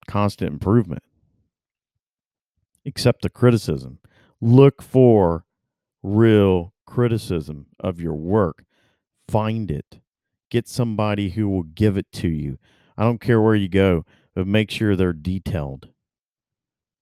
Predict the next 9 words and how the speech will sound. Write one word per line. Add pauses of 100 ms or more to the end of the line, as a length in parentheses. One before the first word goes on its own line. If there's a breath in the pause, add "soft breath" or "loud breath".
(1300)
Make
sure
that
that
individual (680)
is
kinda
your
highest,